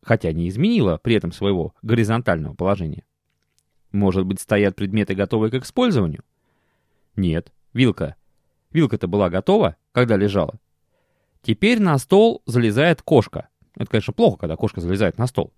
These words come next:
но представим такую ситуацию. Она может стоять, сидеть и лежать.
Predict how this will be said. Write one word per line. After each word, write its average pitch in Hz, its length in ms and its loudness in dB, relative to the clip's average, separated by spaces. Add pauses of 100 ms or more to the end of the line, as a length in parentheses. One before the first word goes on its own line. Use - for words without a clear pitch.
но 214 200 0
представим 175 400 -2
такую 120 220 -4
ситуацию. 127 460 -2 (760)
Она 190 300 2
может 95 320 0
стоять, 120 580 0 (160)
сидеть - 640 -2
и 104 120 0
лежать. 120 400 0